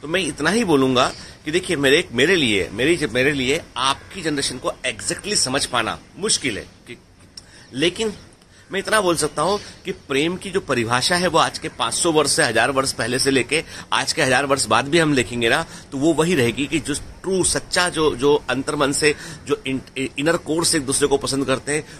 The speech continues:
वही लंबा साथ चलते हैं। Otherwise वो liability है फिर उनके। और कोई भी आदमी liability को लंबे समय तक नहीं रखता है। और मैं कहता हूँ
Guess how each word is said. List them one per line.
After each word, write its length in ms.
वही 220
लंबा 300
साथ 160
चलते 380
हैं। 80
Otherwise 580
वो 100
liability 500
है 80
फिर 120
उनके। 260
और 60
कोई 200
भी 100
आदमी 220
liability 400
को 100
लंबे 240
समय 180
तक 140
नहीं 80
रखता 200
है। 60
और 80
मैं 140
कहता 240
हूँ 180